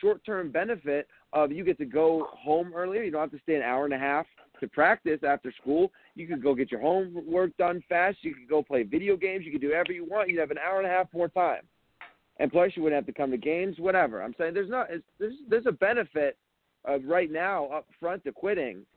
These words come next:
But then I said, in the long term, there's not. Because, one, first off, there's also a benefit to you sticking to this in the short term as well. At the end of the season, you're gonna feel better about yourself.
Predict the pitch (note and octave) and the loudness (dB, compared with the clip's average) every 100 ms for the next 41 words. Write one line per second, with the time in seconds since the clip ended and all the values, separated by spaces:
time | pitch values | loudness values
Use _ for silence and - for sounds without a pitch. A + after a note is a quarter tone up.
0 | _ - D3 E3+ E3+ F3+ E3+ D#3+ E3+ D#3 | _ -4 0 2 0 2 4 4 0 0
1 | D3+ F3+ A#3+ G3+ G#3+ E3 D#3 D3 C#3+ F3 | 0 0 -2 -2 -4 0 0 0 0 2
2 | C#3 F#2+ - _ _ _ - D#3 - D#3+ | 0 -2 -10 _ _ _ 0 0 4 4
3 | D3+ C#3+ C#3 E3+ A3+ G#3 D#3+ D#3 _ _ | 4 2 -4 2 4 4 -2 -8 _ _
4 | _ G3+ A3 G#3 F3 F3 D#3+ F3+ G3 F#3 | _ -2 -2 0 -2 -2 -2 -2 -2 -6
5 | C#3+ F3 E3+ F3 D3+ D#3 C#3 _ F3+ - | -4 -4 -4 -6 -6 -8 -8 _ -2 2
6 | D#3 D3 D3 D#3+ C#3 D3 D3 C#3+ D3 C#3 | 0 0 0 0 4 4 2 -4 -4 -2
7 | F3 E3 - D3 C#3 F#3 F#3 D3 D3 G3+ | 2 2 2 -2 2 4 4 2 -4 -2
8 | F#3+ F3 A3 G#3+ D3+ D3 - _ _ - | -2 -2 -2 -2 0 -2 -4 _ _ 0
9 | F3 F3+ F3 - E3 C#3 G3+ A3 F3 D3+ | 2 4 2 2 2 4 4 4 2 0
10 | D3 C#3 B2 - A2+ A2 | 0 -2 -10 -8 -6 -6